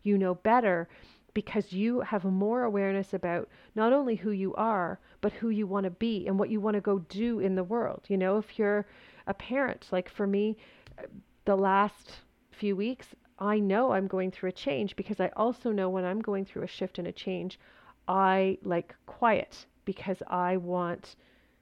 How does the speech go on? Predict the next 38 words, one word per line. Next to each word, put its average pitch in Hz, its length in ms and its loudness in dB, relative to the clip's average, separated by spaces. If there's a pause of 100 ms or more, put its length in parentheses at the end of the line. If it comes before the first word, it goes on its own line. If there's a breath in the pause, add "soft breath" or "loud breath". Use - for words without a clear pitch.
(340 soft breath)
to 220 140 -2
be 185 180 2
able 180 160 0
to - 180 -6
feel 196 460 0
the 180 180 -2
energy, 170 420 -6
to - 140 -12
feel 185 380 2
the 175 160 0
awareness. 185 500 0
I 180 60 0
want 185 320 0 (100)
all 190 280 2
of 175 80 -2
that. 160 200 -4
And, 214 140 2
and 226 180 2
so 226 220 2
my, 208 300 2 (120)
my 196 240 0
go-to 196 640 0
reaction 180 800 -4 (440 loud breath)
when, 180 360 0 (140)
uh, 190 240 -8
my 185 220 -4
son 180 440 -2
wants 185 320 -2
my 175 120 -2
attention 185 560 -6
is 190 180 -4
to 190 140 -6
yell. 170 340 -4 (840 loud breath)
And 190 480 2 (120)
when 226 200 2
it, - 200 0 (100)
obviously 185 500 0
not 165 220 -8